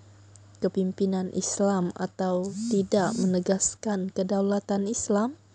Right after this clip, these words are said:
atau tiada kuasa Islam untuk mentadbir kehidupan manusia.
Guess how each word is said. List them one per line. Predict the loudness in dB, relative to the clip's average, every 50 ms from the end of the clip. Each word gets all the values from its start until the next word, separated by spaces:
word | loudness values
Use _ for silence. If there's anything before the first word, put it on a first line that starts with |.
| -20 -20 -20 -20 -20 -20 -18 -8 -6
atau | -6 0 2 4 4 4 2
tiada | 4 6 6 6 8 6 4 4
kuasa | 4 2 2 2 2 2 2 2
Islam | 2 2 0 2 4 4 4 4 2 0 0
untuk | 0 0 0 2 2 2 2 2
mentadbir | 0 0 0 0 2 2 2 2 2 2 2 4 6 6 6 6 4 0 -6 -12 -16 _ _ _ _ _ _
kehidupan | -4 -2 -2 0 0 0 0 0 -2 -2 -4 -2 -2 -2 -2 -2
manusia. | -4 -4 -4 -2 -4 -4 -4 -4 -4 -2 0 0 0 0 -2 -4 -6 -8 -12